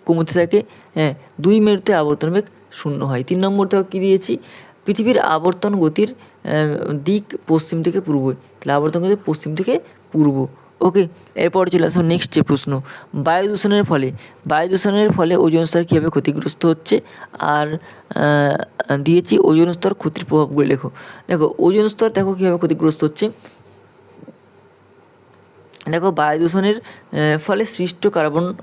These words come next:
ক্লোরোফ্লোরোকার্বন, ক্লোরোফ্লোরোকার্বন মানে সিএফসি, সিএফসি মানে হচ্ছে ক্লোরোফ্লোরোকার্বন। আহ, ওজোন স্তরের, ওজোন স্তর দেখো, ও থ্রি কে বলা হয় ওজোন স্তর, মানে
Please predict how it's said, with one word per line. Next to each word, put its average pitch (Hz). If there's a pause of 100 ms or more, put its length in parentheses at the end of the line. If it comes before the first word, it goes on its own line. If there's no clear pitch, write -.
ক্লোরোফ্লোরোকার্বন, 180
ক্লোরোফ্লোরোকার্বন 180
মানে 202 (280)
সিএফসি, -
সিএফসি 202
মানে 196
হচ্ছে 196 (140)
ক্লোরোফ্লোরোকার্বন। 165
আহ, -
ওজোন 196
স্তরের, 185
ওজোন 185
স্তর 196
দেখো, 156
ও 196 (100)
থ্রি 185
কে 180
বলা 180
হয় 185
ওজোন 147
স্তর, 139
মানে 160